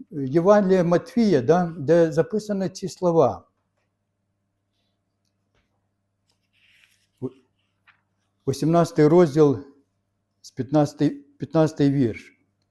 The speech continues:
«Якщо ж зрішив проти тебе брат твій, піди і докори йому сам,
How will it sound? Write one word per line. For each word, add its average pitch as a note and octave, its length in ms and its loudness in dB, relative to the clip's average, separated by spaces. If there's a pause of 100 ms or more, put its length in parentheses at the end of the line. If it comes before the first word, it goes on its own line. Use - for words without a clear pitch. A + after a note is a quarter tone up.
(360)
«Якщо E3+ 400 2
ж F3 120 0
зрішив G#3 500 2
проти A3+ 320 4
тебе G#3 340 4
брат A3 400 2
твій, A#2+ 300 -4 (140)
піди C#3+ 340 0
і G#3 160 -2
докори F3 480 0
йому A#2 340 0
сам, G2+ 400 -4